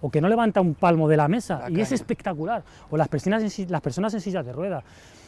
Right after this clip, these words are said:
Speaker 1: Hay que dar más publicidad, hay que hacer llegar,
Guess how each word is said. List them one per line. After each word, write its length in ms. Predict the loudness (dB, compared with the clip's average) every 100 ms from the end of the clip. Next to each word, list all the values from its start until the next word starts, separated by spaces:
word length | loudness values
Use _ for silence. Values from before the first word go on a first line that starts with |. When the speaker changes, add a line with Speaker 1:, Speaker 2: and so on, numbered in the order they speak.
| -20 -20 _ _ _
Speaker 1:
Hay 100 | 0 4
que 80 |
dar 120 | 4 2
más 120 | 0
publicidad, 600 | -2 -2 0 0 0 -4 -12 _ -20 -20 -8
hay 200 | -4 -2
que 280 | 0 -2 -4 -12 _ -20 _ -20 _ _ -8
hacer 280 | -6 0 2
llegar, 440 | 4 4 4 2